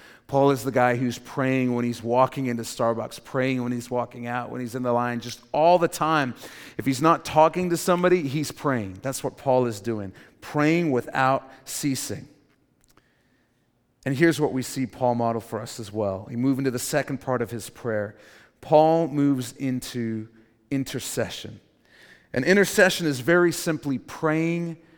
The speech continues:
on another's behalf. It's praying for them. It's petitioning God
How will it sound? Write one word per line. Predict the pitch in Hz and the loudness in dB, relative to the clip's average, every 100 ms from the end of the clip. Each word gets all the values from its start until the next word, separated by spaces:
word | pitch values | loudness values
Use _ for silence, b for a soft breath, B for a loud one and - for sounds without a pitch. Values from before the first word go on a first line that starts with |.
| b b | b b
on | 131 | -2
another's | 123 123 123 123 101 | 0 0 -2 -4 -4
behalf. | 101 92 101 139 - - - _ _ - | -6 -6 -8 -10 -14 -20 -20 _ _ -14
It's | - - | -14 -12
praying | - 131 123 | -6 -2 -2
for | 117 - 147 160 | -4 -4 2 4
them. | 160 180 180 202 - _ _ _ _ _ _ - - | 4 2 -2 -10 -20 _ _ _ _ _ _ -20 -18
It's | - | -16
petitioning | - 131 - 180 - 165 135 123 | -14 -12 -4 -4 -2 -2 0 0
God | 113 104 92 82 | 2 0 -2 -10